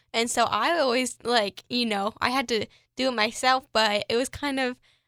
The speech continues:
annoying to me when people's parents would, like,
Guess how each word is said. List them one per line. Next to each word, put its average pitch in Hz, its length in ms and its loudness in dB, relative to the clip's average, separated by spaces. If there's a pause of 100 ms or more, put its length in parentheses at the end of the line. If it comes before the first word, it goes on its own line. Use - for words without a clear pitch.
(180)
annoying 226 500 -2
to 294 120 -6
me 311 360 -2
when 220 720 -2 (100)
people's 214 640 -6 (240)
parents 208 580 -6
would, 202 220 -10
like, - 300 -4